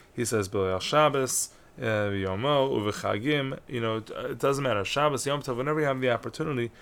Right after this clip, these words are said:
he says, "L'nashek yidehem," to kiss their hands, "U'lekabel birchasam,"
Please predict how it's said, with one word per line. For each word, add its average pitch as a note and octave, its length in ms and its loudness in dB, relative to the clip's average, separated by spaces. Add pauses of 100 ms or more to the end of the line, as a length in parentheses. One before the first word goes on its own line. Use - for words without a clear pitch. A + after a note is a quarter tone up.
(260)
he A#2+ 80 -4
says, G#2+ 260 2
"L'nashek A2 600 2
yidehem," A2+ 560 0
to A2 100 -10
kiss - 240 -4
their G2 180 -2
hands, C3+ 320 -2
"U'lekabel A#2 560 -2
birchasam," G#2+ 580 0